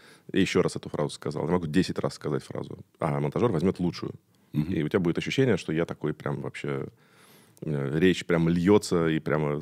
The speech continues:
Speaker 1: язык хорошо подвешен, и вообще просто я краснобай.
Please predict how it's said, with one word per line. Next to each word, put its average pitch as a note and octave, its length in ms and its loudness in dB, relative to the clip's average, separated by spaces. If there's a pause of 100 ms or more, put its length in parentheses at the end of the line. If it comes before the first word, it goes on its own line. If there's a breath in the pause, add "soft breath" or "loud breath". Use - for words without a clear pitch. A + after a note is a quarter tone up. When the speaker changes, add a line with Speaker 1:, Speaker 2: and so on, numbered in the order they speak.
(140)
Speaker 1:
язык E2 200 -4
хорошо - 220 -6
подвешен, D2+ 560 0
и - 120 -6
вообще - 260 -8
просто - 320 -12
я C2+ 200 -6 (520 soft breath)
краснобай. D#2+ 600 -2